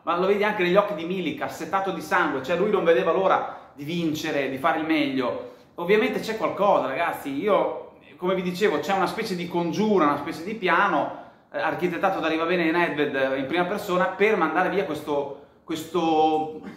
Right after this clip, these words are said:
parassita, chiamiamolo parassita, ok? Che continua a, a succhiare come una sanguisuga, eh, sette milioni all'anno. E, e quindi anche le parole di Rivabene al tifoso di ieri, che ha detto: "Vogliamo Zinedine, Zinedine",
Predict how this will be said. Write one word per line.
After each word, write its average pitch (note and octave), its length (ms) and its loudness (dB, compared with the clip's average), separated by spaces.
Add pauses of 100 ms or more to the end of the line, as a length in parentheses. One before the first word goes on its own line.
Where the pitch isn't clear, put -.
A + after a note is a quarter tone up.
(320)
parassita, C3+ 880 0
chiamiamolo D#3+ 380 -2
parassita, C#3+ 480 -2
ok? C3+ 440 -4
Che C#3+ 100 -10
continua D3+ 800 -2
a, - 60 -6
a - 40 -2
succhiare F3+ 760 2
come D3+ 120 -4
una D3+ 120 -2
sanguisuga, E3+ 1000 0 (320)
eh, D3 220 2
sette F3 300 0
milioni D#3 260 0
all'anno. G#2+ 560 -4 (280)
E, - 200 -10
e F3+ 80 -6
quindi G3 600 0
anche A#3+ 280 0
le G3 160 -2
parole F3+ 240 4
di G3 100 2
Rivabene E3+ 640 0
al C#3+ 140 -8
tifoso D#3+ 460 -2
di D3 200 -6
ieri, C3+ 460 -2
che E3 80 -6
ha E3+ 40 -2
detto: F3 140 -2
"Vogliamo G#3 360 2
Zinedine, A#3+ 420 -2
Zinedine", A3+ 680 -4